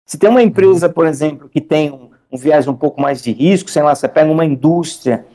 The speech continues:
que tem lá algumas questões de risco corporativo, tem uma área de risco da empresa, mas tem uma área de compliance, eu não vou ficar falando de compliance lá dentro, deixa eu me alinhar com, com a área de risco da corporação e deixa eu montar o plano a partir dali,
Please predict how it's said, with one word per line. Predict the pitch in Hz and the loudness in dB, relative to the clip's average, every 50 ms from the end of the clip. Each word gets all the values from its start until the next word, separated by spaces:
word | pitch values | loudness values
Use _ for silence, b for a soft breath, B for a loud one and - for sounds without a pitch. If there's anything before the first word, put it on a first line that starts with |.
| b b _ _ _ - | b b _ _ _ -8
que | - | -6
tem | 139 - 156 147 139 | -4 -2 0 0 0
lá | 131 139 151 156 147 131 127 - - | 0 -2 -4 -6 -6 -6 -6 -6 -4
algumas | 127 123 127 127 147 151 151 - - | -4 -2 -2 -2 -4 -6 -6 -6 -6
questões | - 147 - - - 143 151 147 131 123 131 | -4 -4 -4 -2 -2 -2 -2 -2 -2 -2 -2
de | 131 | -2
risco | 113 139 180 175 180 - 170 | 0 0 0 0 0 -2 -4
corporativo, | 160 - 160 156 - 175 - - 139 - - - 143 151 175 175 160 127 120 123 | -2 -2 -4 -4 -6 -12 -14 -14 -14 -14 -8 -2 0 2 4 4 4 2 0 -2
tem | - 147 147 147 151 | 0 -2 -2 -2 -2
uma | 160 156 156 147 | -4 -6 -6 -6
área | 147 - 160 160 | -6 -6 -4 -2
de | 143 151 135 | 0 0 2
risco | 135 160 156 160 - 151 | 2 2 2 0 0 0
da | 147 143 | 0 0
empresa, | 127 - 143 143 123 135 | 0 0 0 0 0 0
mas | 131 139 139 139 | 0 0 -2 -2
tem | - - 156 | -2 0 0
uma | 143 135 | 0 0
área | 135 131 131 127 | 0 0 0 0
de | 120 117 | -2 -2
compliance, | - - 120 113 - - 151 170 190 196 175 - - _ _ _ _ _ _ | -4 -2 -2 -2 -4 -6 -4 -2 -2 -2 -2 -4 -10 _ _ _ _ _ _
eu | 285 311 | -4 -2
não | 294 | 0
vou | 302 320 | 0 0
ficar | 311 - 294 294 | 0 0 -2 0
falando | - 220 208 214 208 | 2 2 2 2 2
de | 226 | 0
compliance | 220 - 240 233 233 208 196 208 220 214 220 240 | 2 2 2 4 4 2 2 2 2 0 0 0
lá | - | 0
dentro, | 165 135 156 196 214 - 139 | 0 2 0 0 0 0 0
deixa | 127 156 160 - 214 | -2 -2 -2 0 0
eu | 220 | 2
me | 220 220 | 2 4
alinhar | 220 202 185 175 160 160 165 160 156 | 4 4 4 4 2 0 0 -2 -2
com, | - 151 143 123 - b b b b - | 0 0 0 0 -2 b b b b 0
com | 151 143 | 0 2
a | 147 | 2
área | 151 147 143 | 2 2 2
de | 131 135 131 | 2 0 0
risco | 113 123 156 220 233 226 - 170 | 2 2 2 2 2 2 2 2
da | 139 143 127 | 2 2 2
corporação | - 143 - - - 139 127 127 123 - - 175 202 | 0 -2 -2 -2 0 0 0 0 0 -2 0 2 2
e | 196 | 4
deixa | 208 214 214 - | 4 2 2 2
eu | 254 | 2
montar | 254 240 226 226 226 220 | 2 2 2 4 2 2
o | 214 214 | 2 2
plano | - 190 196 214 226 | 2 2 4 4 4
a | 240 | 2
partir | 233 226 220 214 - 214 202 | 0 -2 -6 -6 -4 -6 -6
dali, | 196 254 - 247 220 254 214 214 190 B | -6 -6 -6 -4 0 2 2 2 2 B